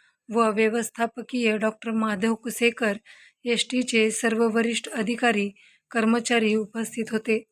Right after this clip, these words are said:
यावेळी बोलताना मंत्री सरनाईक म्हणाले की, गेली सत्याहत्तर वर्ष ऊन, वारा, पाऊस याची तमा न बाळगता चांद्यापासून बांद्यापर्यंत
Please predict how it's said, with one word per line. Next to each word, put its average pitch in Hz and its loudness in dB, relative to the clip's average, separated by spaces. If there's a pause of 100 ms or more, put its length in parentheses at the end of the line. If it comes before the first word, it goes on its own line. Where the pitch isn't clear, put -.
(640)
यावेळी 240 4
बोलताना 226 2
मंत्री 220 2
सरनाईक 226 2
म्हणाले 226 2
की, 220 -2 (500)
गेली 226 2
सत्याहत्तर 226 -4
वर्ष 240 0 (160)
ऊन, 233 0
वारा, 220 4
पाऊस 214 0 (380)
याची 220 -2 (120)
तमा 226 4
न 220 2
बाळगता 220 2
चांद्यापासून 214 0
बांद्यापर्यंत 220 0